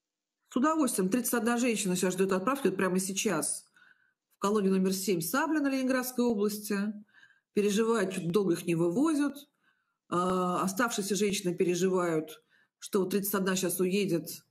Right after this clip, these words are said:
Обещали приехать вербовщики ещё в октябре, а тут уже ноябрь начался, а они всё не приезжают.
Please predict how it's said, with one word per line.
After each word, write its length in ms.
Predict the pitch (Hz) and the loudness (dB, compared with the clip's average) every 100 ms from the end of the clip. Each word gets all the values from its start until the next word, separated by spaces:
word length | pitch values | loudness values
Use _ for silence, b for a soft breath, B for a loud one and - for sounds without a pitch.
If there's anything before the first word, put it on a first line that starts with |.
| _ _ _ _ | _ _ _ _
Обещали 480 | 170 180 208 226 196 | -4 0 0 0 0
приехать 320 | 196 190 - | 0 0 0
вербовщики 440 | 190 190 185 - 175 | 0 2 0 0 -2
ещё 200 | 190 175 | 0 -2
в 40 | |
октябре, 440 | 175 190 185 196 147 | -2 -2 0 0 0
а 40 | |
тут 160 | 156 170 | -2 -2
уже 140 | 156 | 0
ноябрь 360 | 160 240 302 262 | 0 0 0 -2
начался, 480 | 269 262 254 254 | -2 -2 -2 -2
а 120 | - 214 | -2 -2
они 160 | 214 | -2
всё 160 | 208 202 | -2 -2
не 80 | 202 | -2
приезжают. 800 | 208 208 196 180 190 185 190 | 0 0 0 0 0 -2 -6